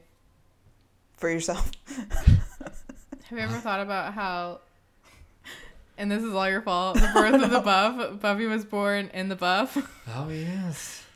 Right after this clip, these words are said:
Speaker 1: She was. <laughs>
Speaker 3: The birth of the, well, that's probably what Xander was thinking.
Speaker 1: Oh, maybe.
Speaker 3: Oh, no, gross.
Speaker 1: Okay. Daniel, <laughs> do you have anything to leave us with?
Speaker 3: Birth of the Buff.
Speaker 1: Okay.
Speaker 3: Birth of the Cool.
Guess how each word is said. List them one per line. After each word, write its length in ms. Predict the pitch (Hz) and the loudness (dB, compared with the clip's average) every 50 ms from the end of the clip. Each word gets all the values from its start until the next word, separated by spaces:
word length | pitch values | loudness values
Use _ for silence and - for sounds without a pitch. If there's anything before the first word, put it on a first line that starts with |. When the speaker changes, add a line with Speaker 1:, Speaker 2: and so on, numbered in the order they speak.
| - - - | -8 -2 0
Speaker 1:
She 80 | 285 | 2
was. 580 | 262 254 285 269 233 208 196 - - - - - - | 4 4 4 4 4 2 2 2 0 0 -2 -6 -6
<laughs> 40 | 403 - - - | -8 -8 -6 -4
Speaker 3:
The 80 | - 131 | -4 -2
birth 300 | 127 - 127 131 127 - 135 | -2 0 -2 -2 -2 -4 -4
of 60 | 127 | -2
the, 120 | 135 135 - 131 | -2 -2 0 2
well, 220 | 127 135 135 135 | 4 4 6 6
that's 180 | 135 135 131 - | 6 4 2 0
probably 460 | - - 131 117 110 120 123 131 127 | -2 0 0 0 0 -2 0 0 0
what 160 | 123 123 127 | 0 0 -2
Xander 420 | 127 - 123 127 127 127 131 131 127 | -2 -4 -6 -6 -6 -6 -8 -8 -8
was 140 | 131 127 - | -8 -10 -10
thinking. 460 | - - 160 180 - 110 101 98 98 - | -12 -12 -12 -10 -10 -12 -12 -12 -10 -8
Speaker 1:
Oh, 260 | 165 175 175 175 170 165 | -8 -6 -6 -6 -6 -8
maybe. 240 | 160 165 175 180 - | -8 -10 -10 -10 -10
Speaker 3:
Oh, 60 | 113 | -10
no, 300 | 98 - - 85 87 92 - - | -8 -8 -10 -12 -14 -16 -16 -16
gross. 160 | - - 92 101 104 - - - 214 190 147 - - | -16 -16 -14 -14 -16 -14 -10 -8 -8 -8 -8 -10 -12
Speaker 1:
Okay. 320 | - - - - - 175 - - | -12 -10 -10 -10 -10 -12 -10 -6
Daniel, 420 | 254 185 208 226 247 247 254 247 - - - - - 254 | -6 -4 -2 -2 -2 -4 -4 -6 -10 -14 -4 0 2 2
<laughs> 280 | 208 - - - - - | 2 0 -10 -20 -4 0
do 80 | - 262 | 2 4
you 60 | - - | 4 4
have 140 | 247 233 - | 4 6 6
anything 460 | 262 254 240 233 - - 302 - 247 | 6 6 6 4 4 2 0 2 4
to 200 | 262 269 269 - - | 4 4 4 2 -6
leave 180 | 269 262 - 214 | -8 -6 -4 -2
us 220 | 240 254 247 - 294 | -2 -2 -2 -2 0
with? 220 | 240 240 277 - - - - - - - - - - - - - - - - - - - - - - - - - - - - - - - - | 2 2 2 2 0 -8 -18 -20 -20 -20 -20 -20 -20 -20 -20 -20 -20 -20 -20 -20 -20 -20 -20 -20 -20 -20 -20 -16 -12 -12 -12 -12 -14 -16 -12
Speaker 3:
Birth 200 | - 98 98 - | -10 -10 -10 -10
of 80 | 110 110 | -10 -10
the 120 | 101 117 | -8 -8
Buff. 240 | 120 127 127 - - - | -6 -8 -8 -10 -8 -4
Speaker 1:
Okay. 80 | 170 180 | 0 0
Speaker 3:
Birth 160 | 123 123 185 165 | 2 4 4 4
of 40 | |
the 60 | 131 135 | 2 2
Cool. 280 | - - 143 165 - | 4 4 4 4 4